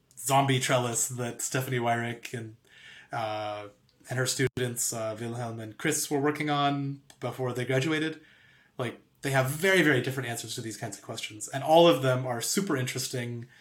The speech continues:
And as Haskell is growing dependent types, it's growing them in a very different way from something like Agda or Idris. And that means that these trade-offs are gonna be very, very different. So, for example,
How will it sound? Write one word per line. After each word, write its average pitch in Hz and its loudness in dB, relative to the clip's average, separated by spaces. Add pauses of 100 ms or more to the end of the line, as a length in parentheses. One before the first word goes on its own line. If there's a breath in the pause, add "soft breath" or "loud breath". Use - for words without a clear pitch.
(460 soft breath)
And 123 0 (1040 soft breath)
as 143 2
Haskell 160 6 (500)
is 135 2
growing 143 4
dependent 180 0
types, - 0
it's - -6
growing 147 2
them 135 2
in 131 -2
a 123 2
very 143 4
different 147 0
way 135 0
from 120 -8
something 123 -8
like 117 -6
Agda 120 -4
or 120 -2
Idris. 156 -2 (260 loud breath)
And 139 0
that 147 4
means 151 0
that 135 0
these 135 0
trade-offs 135 2
are 131 2
gonna 123 -2
be 120 -2
very, 123 -2
very 117 -2
different. - -12 (500 soft breath)
So, 135 2
for 135 0
example, 135 0